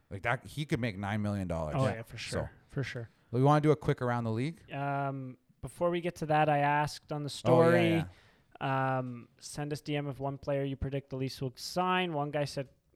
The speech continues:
Speaker 2: Sh-, uh, Sherovasti. That's the, the username of him. Um, said lots of K H L one-year prove-it guys for sure.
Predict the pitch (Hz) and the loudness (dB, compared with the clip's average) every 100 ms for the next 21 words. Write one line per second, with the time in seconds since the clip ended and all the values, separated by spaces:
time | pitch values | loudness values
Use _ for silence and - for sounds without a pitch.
0 | - - - - 135 123 123 120 - - | -16 -12 -12 -10 -6 -4 -4 -6 -10 -6
1 | 151 147 131 135 139 - 147 143 135 - | -2 -2 0 -2 -2 -4 -4 -4 -6 -14
2 | _ - - - _ _ _ 127 - - | _ -20 -20 -20 _ _ _ -12 -10 -10
3 | 113 110 _ - 117 120 117 113 113 123 | -10 -10 _ -14 -10 -8 -10 -10 -12 -12
4 | - - 131 147 _ _ _ _ _ - | -16 -10 -10 -10 _ _ _ _ _ -8
5 | 120 120 117 113 - - 147 135 139 147 | -6 -4 -6 -10 -16 -8 -4 -2 0 0
6 | 151 - 143 143 139 151 139 135 127 131 | -2 -6 -4 -4 -2 0 2 2 0 -2
7 | 135 135 131 - 151 147 156 - 143 147 | -2 -4 -4 -2 -2 0 -2 0 2 2
8 | - 147 131 160 147 143 135 | 0 -4 -2 0 0 0 -2